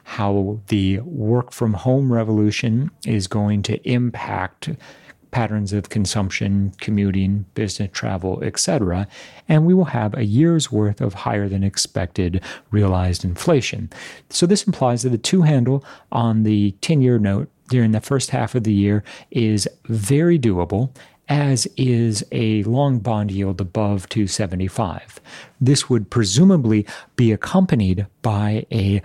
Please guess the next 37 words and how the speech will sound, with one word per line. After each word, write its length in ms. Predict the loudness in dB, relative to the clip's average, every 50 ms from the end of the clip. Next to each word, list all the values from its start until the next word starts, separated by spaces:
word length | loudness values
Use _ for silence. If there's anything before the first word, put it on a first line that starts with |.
| -6 -14 -18
fresh 540 | -14 -12 -6 -2 0 0 0 0 -2 -4 -2
round 240 | 0 0 2 2 0
of 100 | 0 2
optimism, 760 | 0 0 0 0 0 2 2 4 4 4 4 4 4 2 2 -2 _ 0
continued 440 | 0 2 4 4 4 4 4 2
performance 600 | 2 0 -2 0 0 0 2 2 2 2 0 0
in 100 | 0 0
the 140 | 2 2 2
equity 340 | 2 2 2 2 2 2 4
market 480 | 4 2 2 0 0 0 0 -2 -2 -2
and 200 | -2 -2 -2 0
risk 280 | 0 0 -2 -2 -2 0
assets 440 | 0 0 0 0 0 -2 -2 -2 -2
overall, 600 | -2 -2 -2 0 0 2 2 2 2 0 -2 -4 -10 -16 -18 -18 -18 _ -2
and 440 | 0 0 2 4 4 4 2 2 0 -2
a 120 | 0 0 2
notion 540 | 2 4 4 4 4 2 2 2 2 2 2
that 160 | 2 0 0
while 400 | -2 0 0 2 2 0 0 -2 -6 -12 -14 -6
two 160 | -2 0 0
thousand 380 | 2 2 2 2 2 4 4 4
and 120 | 4 2
twenty-two's 840 | 0 -2 -2 0 0 0 -2 -2 -2 0 2 4 4 4 4 2 2 2
real 240 | 2 2 2 2
G 180 | 0 0 0 0
D 160 | 2 2 0
P 240 | 0 0 0 2 2
numbers 420 | 2 2 2 2 2 0 0 0
won't 200 | 0 0 0 -2
be 140 | -2 -2 0
as 180 | 0 0 0 -2
dramatic 520 | -2 -2 0 0 2 0 0 -2 -2 -2
as 140 | -4 -4 -4
two 140 | -4 -4 -2
thousand 400 | 0 -2 -2 -2 -4 -4 -4 -4
and 100 | -4 -4
twenty-one, 760 | -4 -4 -4 -4 -4 -4 -2 0 2 2 4 4 2 0